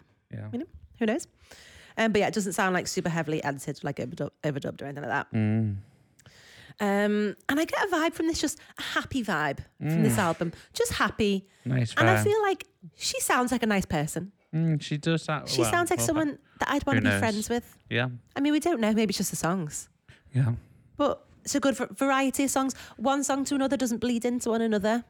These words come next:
Speaker 1: Mm.
Speaker 2: Difference going on. Variety.
Speaker 1: Yeah.
Speaker 2: Overall, I enjoyed it.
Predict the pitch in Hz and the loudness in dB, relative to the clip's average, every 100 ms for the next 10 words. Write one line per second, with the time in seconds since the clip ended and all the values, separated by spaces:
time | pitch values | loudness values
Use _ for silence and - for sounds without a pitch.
0 | - 120 113 110 104 101 247 254 233 - | -6 -4 -2 -2 -4 -2 -2 -2 -4 -4
1 | 240 240 233 233 240 - _ _ _ 180 | -2 0 0 0 -4 -10 _ _ _ -2
2 | 240 233 233 233 190 233 240 - _ _ | 0 0 0 -2 -4 -6 -6 -14 _ _
3 | _ _ _ _ - - - - 359 339 | _ _ _ _ -20 -20 -10 -6 -2 0
4 | 330 330 294 302 320 | 0 0 -2 -2 -4